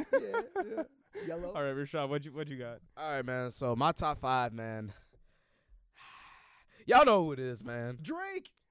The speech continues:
Speaker 2: Uh,
Speaker 3: Nah,
Speaker 2: Young
Speaker 3: I
Speaker 2: Boy, Never Broke Again?
Speaker 3: Yes, Young Boy
Speaker 2: Oh!
Speaker 3: Never Broke Again.
Speaker 2: I was right.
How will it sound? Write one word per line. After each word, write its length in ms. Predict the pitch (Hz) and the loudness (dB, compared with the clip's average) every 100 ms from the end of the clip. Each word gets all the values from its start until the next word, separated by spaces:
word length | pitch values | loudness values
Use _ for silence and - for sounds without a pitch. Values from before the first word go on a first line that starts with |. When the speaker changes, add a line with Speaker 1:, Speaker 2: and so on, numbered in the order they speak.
| - | -6
Speaker 2:
Uh, 80 | 135 | 0
Speaker 3:
Nah, 200 | 143 147 - | 2 2 2
Speaker 2:
Young 200 | 156 185 | 4 6
Speaker 3:
I 20 | |
Speaker 2:
Boy, 280 | 190 185 190 | 8 8 6
Never 200 | 180 156 | 2 0
Broke 200 | 175 180 | -2 -2
Again? 240 | 226 254 | -4 -2
Speaker 3:
Yes, 280 | 320 151 107 | 2 2 2
Young 160 | 120 147 | 2 8
Boy 60 | 392 | 12
Speaker 2:
Oh! 60 | 539 554 | 12 12
Speaker 3:
Never 140 | 622 640 | 12 12
Broke 160 | 659 679 571 | 12 8 4
Again. 220 | - - | -2 -8
Speaker 2:
I 60 | |
was 160 | 311 240 202 | -12 -14 -16
right. 220 | 208 | -16